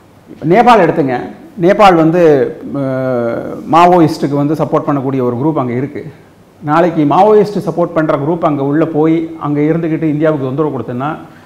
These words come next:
நேபாள் ஒரு இந்து மக்கள் அதிகமாக வசிக்கக்கூடிய நாடு என்ற ஒரு காரணத்துக்காக, அ, இந்தியா பா-, விட போறதில்ல. அங்கேயும் போயிட்டு நம்ம அடிக்க தான் போறோம். ஏன்னா நமக்கு யாரை தொல்லை, தொல்லை பண்றாங்களோ அவங்கள அடிக்கணும்.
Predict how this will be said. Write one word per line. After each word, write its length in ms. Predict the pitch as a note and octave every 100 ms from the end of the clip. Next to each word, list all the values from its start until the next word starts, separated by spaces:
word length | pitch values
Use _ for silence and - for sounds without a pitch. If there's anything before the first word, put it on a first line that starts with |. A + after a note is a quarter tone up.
| - _
நேபாள் 500 | F3 A#3 A#3 G#3+ G3
ஒரு 180 | E3+ D#3+
இந்து 300 | D#3+ G3 G3+ G#3+ F3 E3 D#3 D#3 D#3 D3+
மக்கள் 260 | D#3 F3+
அதிகமாக 520 | D#3 D3 F3 F3 D#3+
வசிக்கக்கூடிய 360 | D3 D3 C3+ D3
நாடு 440 | B2 C3+ D#3+ E3
என்ற 220 | C#3 C#3 C#3
ஒரு 120 | C3+
காரணத்துக்காக, 720 | C#3+ D3 D3+ C3+ C3+ C#3 C3 - - -
அ, 340 | C#3 C3 C3
இந்தியா 300 | C#3 D3+ D3+
பா-, 320 | B2+ C#3 C3+
விட 140 | B2 C#3
போறதில்ல. 440 | - C3 A#2 A2 - - _ _ _ -
அங்கேயும் 480 | - D#3 E3+ G3 G#3
போயிட்டு 340 | D#3+ E3 D#3+ G#3
நம்ம 180 | D3+
அடிக்க 200 | C3+ C3+
தான் 160 | C3 B2+
போறோம். 280 | A#2 A#2+ - - _ _ _
ஏன்னா 160 | F#3 A#3+
நமக்கு 500 | F3+ C3 G3+ B3 -
யாரை 360 | G3 F#3 C#4 A#3
தொல்லை, 320 | F#3 G#3+ G#3
தொல்லை 240 | F3+ G3
பண்றாங்களோ 380 | F#3 E3 D3+ C#3
அவங்கள 360 | G#3 D#3+ D#3 C3+
அடிக்கணும். 360 | C#3 A#2 -